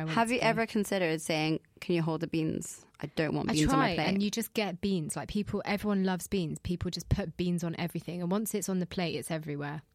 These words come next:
Speaker 1: Um, there's one, one of the questions that you put down that I was quite interested in was
Speaker 2: Well, I probably don't have an answer, but go on. What's your,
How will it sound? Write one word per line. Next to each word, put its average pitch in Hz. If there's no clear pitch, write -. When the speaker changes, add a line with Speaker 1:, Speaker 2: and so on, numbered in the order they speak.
Speaker 1:
Um, 165
there's 240
one, 277
one 233
of 269
the 233
questions 170
that -
you 170
put -
down 165
that 180
I 170
was 170
quite -
interested 175
in 165
was 175
Speaker 2:
Well, 165
I 165
probably 165
don't -
have 151
an 156
answer, -
but 156
go 175
on. 147
What's 185
your, 175